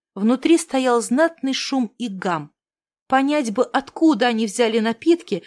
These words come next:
которые подтягивали из больших кружек. Неужели я промазала и попала в таверну?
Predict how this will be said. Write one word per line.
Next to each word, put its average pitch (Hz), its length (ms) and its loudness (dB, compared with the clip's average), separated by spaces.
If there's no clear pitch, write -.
которые 254 380 0
подтягивали 240 640 0
из 202 220 -8
больших 214 360 -6
кружек. 143 420 -12
Неужели 165 420 0
я 285 140 2
промазала 247 540 0
и 240 80 0
попала 262 380 -4
в - 100 -18
таверну? 247 540 -8